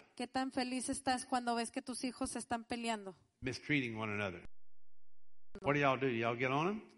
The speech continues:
Speaker 1: ¿Qué haces? ¿Empiezas a regañarlos?
Speaker 2: Do you, do you get mad?
Speaker 1: ¿Te enojas?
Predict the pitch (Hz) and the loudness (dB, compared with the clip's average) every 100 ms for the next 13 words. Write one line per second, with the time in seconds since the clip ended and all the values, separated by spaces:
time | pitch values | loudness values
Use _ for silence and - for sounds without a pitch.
0 | _ _ _ 247 247 233 - 208 - 220 | _ _ _ 0 2 2 0 -6 -6 -6
1 | 233 220 247 254 240 233 247 254 311 - | -4 -4 0 2 4 2 2 2 0 -2
2 | - _ _ 120 123 123 110 117 120 131 | -12 _ _ -2 0 -2 -2 0 2 4
3 | 139 175 233 - - 233 240 247 285 294 | 8 8 6 -2 -6 0 2 2 2 0
4 | - | -6